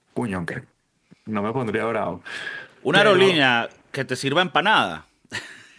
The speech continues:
Speaker 1: Coño, unos tequeños.
Speaker 2: Es porque esta es la cosa. Si la comida del olor es pa' todo,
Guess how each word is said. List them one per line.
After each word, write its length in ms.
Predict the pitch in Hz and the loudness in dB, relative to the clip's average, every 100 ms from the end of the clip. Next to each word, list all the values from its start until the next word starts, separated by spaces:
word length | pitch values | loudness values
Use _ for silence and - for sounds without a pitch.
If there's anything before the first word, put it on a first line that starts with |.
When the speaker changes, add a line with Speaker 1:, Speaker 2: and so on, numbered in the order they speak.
| _ - - - | _ -18 -16 -4
Speaker 1:
Coño, 840 | - 110 110 131 139 107 87 80 _ _ _ _ - | -2 0 0 -2 -2 -2 -4 -8 _ _ _ _ -6
unos 280 | 117 117 120 | -4 -4 -4
tequeños. 680 | 135 135 120 131 113 95 82 _ _ _ _ _ _ - | -4 -2 -2 -2 -2 -4 -8 _ _ _ _ _ _ -6
Speaker 2:
Es 100 | 160 | -4
porque 180 | 170 214 | 0 0
esta 120 | 262 | 2
es 40 | |
la 80 | 226 | 2
cosa. 460 | 190 131 117 - _ _ _ _ _ _ _ | 2 0 -2 -4 _ _ _ _ _ _ _
Si 640 | - - - - - 190 | -10 -8 -6 -6 -2 2
la 140 | 185 180 | 4 2
comida 480 | 170 185 262 277 262 | 0 0 2 2 2
del 120 | 190 | 2
olor 260 | 165 190 233 | 2 2 0
es 60 | |
pa' 180 | - 226 | 0 -2
todo, 500 | 254 247 143 107 98 | 0 0 0 -2 -6